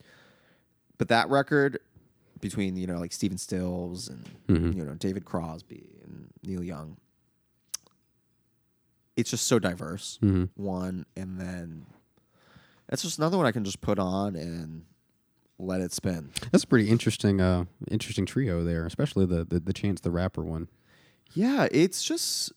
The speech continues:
Speaker 1: one that has always stuck with me
Speaker 2: Mm-hmm.
Speaker 1: and was in very a big part of my formative early twenties.
Speaker 2: Yeah. Did, did, did you listen to that, uh, his, his, his most recent record, The
Speaker 1: I
Speaker 2: Big Day?
Speaker 1: haven't.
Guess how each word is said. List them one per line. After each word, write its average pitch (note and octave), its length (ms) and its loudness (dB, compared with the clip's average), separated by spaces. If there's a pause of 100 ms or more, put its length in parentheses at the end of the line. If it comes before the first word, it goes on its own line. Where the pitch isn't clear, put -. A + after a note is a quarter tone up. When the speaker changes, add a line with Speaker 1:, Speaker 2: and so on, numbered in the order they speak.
(220)
Speaker 1:
one A#2 400 2
that E3 80 2
has B2 220 2 (100)
always F#2+ 920 2 (500)
stuck - 400 -2
with G#2 180 0
me D2+ 240 -10 (100)
Speaker 2:
Mm-hmm. F2+ 300 0 (420)
Speaker 1:
and G#2 220 2
was G2+ 160 2
in G2 400 -4 (1160)
very A#2 320 4
a A#2 60 4
big G2+ 360 -2
part F#2+ 240 -2
of F#2 120 -6
my F2 180 -6
formative F#2 880 -4 (640)
early F#2 300 2
twenties. D2 680 -6
Speaker 2:
Yeah. E2+ 220 6 (1080)
Did, A#2 200 4
did, A2+ 200 6
did G#2+ 180 6
you B2 80 8
listen A2 260 6
to G2+ 100 10
that, F#2+ 280 6
uh, E2+ 260 6
his, F2+ 240 4
his, F#2+ 180 2
his F#2 140 -4
most F2+ 180 0
recent F#2 320 0
record, F#2 260 4
The F2 80 2
Speaker 1:
I F#2+ 40 4
Speaker 2:
Big F#2+ 80 6
Day? G2 100 4
Speaker 1:
haven't. F#2+ 480 4